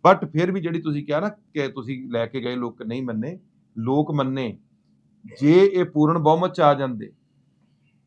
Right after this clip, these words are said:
ਇਹਨਾਂ ਨੇ ਤੁਹਾਡੀ ਜ਼ਿੰਦਗੀ ਮੁਹਾਰ ਕਰ ਦੇਣੀ ਸੀ ਜੀਣੀ, ਇਹਨਾਂ ਨੇ ਸੰਵਿਧਾਨ ਨੂੰ ਬਦਲਣਾ ਹੀ ਬਦਲਣਾ ਸੀ। ਅੱਜ ਪਬਲਿਕ ਸੈਕਟਰ ਹੋਣ ਦੇ ਨਾਲ ਸਾਰੀਆਂ ਜੌਬ ਚਲੇ ਗਈਆਂ ਨੇ ਪ੍ਰਾਈਵੇਟ,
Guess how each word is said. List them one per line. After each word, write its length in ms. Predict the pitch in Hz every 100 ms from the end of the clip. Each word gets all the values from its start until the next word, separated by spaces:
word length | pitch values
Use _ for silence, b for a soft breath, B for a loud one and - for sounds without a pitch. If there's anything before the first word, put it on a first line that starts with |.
| -
ਇਹਨਾਂ 360 | 165 180 175
ਨੇ 260 | 151 147 180
ਤੁਹਾਡੀ 600 | 175 156 123 104 147 156
ਜ਼ਿੰਦਗੀ 380 | 123 117 117 156
ਮੁਹਾਰ 400 | 147 117 120 123
ਕਰ 220 | 127 113
ਦੇਣੀ 260 | 104 107
ਸੀ 160 | 110 _ _ _
ਜੀਣੀ, 280 | 101 107 104 - _ _ _ _ _ _ _
ਇਹਨਾਂ 260 | 147 165 165
ਨੇ 200 | 165 170
ਸੰਵਿਧਾਨ 520 | - 143 143 135 117
ਨੂੰ 180 | 139 151
ਬਦਲਣਾ 360 | 131 139 156
ਹੀ 60 | 180
ਬਦਲਣਾ 400 | 147 123 120 117
ਸੀ। 160 | - _ _ _ _ _ _ _ _ _ -
ਅੱਜ 120 | 160 147
ਪਬਲਿਕ 360 | 170 151 180
ਸੈਕਟਰ 360 | 180 165 - 170
ਹੋਣ 280 | 160 139 139
ਦੇ 120 | 165
ਨਾਲ 300 | 156 160 185
ਸਾਰੀਆਂ 680 | - 139 151 180 190 185 180 _ _ -
ਜੌਬ 340 | 117 147 147
ਚਲੇ 280 | 139 151 139
ਗਈਆਂ 180 | 131 135
ਨੇ 80 | 131
ਪ੍ਰਾਈਵੇਟ, 420 | 113 113 107 107